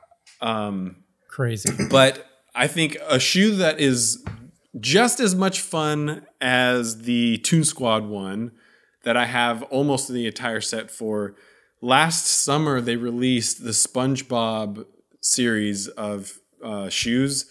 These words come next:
Speaker 1: So the summer before that, there, <laughs> the, the basketball player Kyrie Irving does this, like, every year with his signature shoe. He'll do a really fun collab. So Jared has one of his cereal box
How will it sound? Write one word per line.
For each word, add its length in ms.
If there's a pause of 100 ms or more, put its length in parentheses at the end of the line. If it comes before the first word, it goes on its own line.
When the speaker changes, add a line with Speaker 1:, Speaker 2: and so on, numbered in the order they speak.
(280)
Speaker 1:
So 280
the 120
summer 320
before 500
that, 460 (180)
there, 340
<laughs> 60
the, 460
the 80
basketball 380
player 300
Kyrie 340
Irving 480
does 220
this, 180
like, 140
every 380
year 440
with 220
his 200
signature 480
shoe. 480 (300)
He'll 80
do 140
a 40
really 220
fun 260
collab. 600 (460)
So 200
Jared 480
has 400
one 220
of 120
his 300
cereal 680
box 600